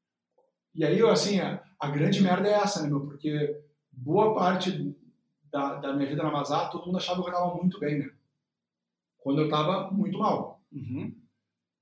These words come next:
Speaker 1: E o Vale, ele era, ele nasce pra ser um segundo negócio de todo mundo. Então, quando a gente decide fechar a Mazar, o meu primeiro movimento foi ir pro mercado. Eu lembro de fazer uma no-, uma notinha no telefone com todas as pessoas que eu ia conversar.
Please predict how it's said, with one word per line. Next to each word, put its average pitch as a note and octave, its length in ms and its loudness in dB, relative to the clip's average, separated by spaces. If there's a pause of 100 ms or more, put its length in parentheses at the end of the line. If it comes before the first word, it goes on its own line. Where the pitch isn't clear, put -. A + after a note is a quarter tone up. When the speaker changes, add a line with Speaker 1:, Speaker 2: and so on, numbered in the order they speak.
(100)
Speaker 1:
E F3+ 140 -2
o G#3+ 100 4
Vale, F#3 380 4
ele F#3 400 0
era, F3 340 2
ele E3+ 140 -4
nasce D#3 360 0
pra E3+ 100 -4
ser F#3+ 160 -2
um F#3 60 -2
segundo G3 400 -4
negócio F3+ 420 -2
de F3+ 60 -6
todo C#3+ 120 -2
mundo. B2+ 200 -2 (1120)
Então, D#3 320 0
quando G3+ 160 -2
a - 80 2
gente A3 120 0
decide G3+ 300 0
fechar F3+ 380 0
a D#3 80 0
Mazar, C#3+ 600 -2 (680)
o D#3 80 -4
meu F3+ 180 0
primeiro F#3 320 2
movimento F3 500 0
foi E3+ 560 0
ir D3+ 80 -6
pro D3+ 120 -6
mercado. E3+ 500 -4 (680)
Eu C#3 80 -6
lembro C#3+ 200 0
de - 80 -4
fazer F#3 180 0
uma G3 240 2
no-, E3+ 460 0
uma D#3 120 -2
notinha E3 440 -2
no D3+ 120 -2
telefone D#3 420 -4
com E3 100 -12
todas G3 220 -2
as - 60 -8
pessoas F3+ 240 -8
que F3+ 100 -6
eu F3 40 -2
ia E3+ 60 -6
conversar. D3 440 -10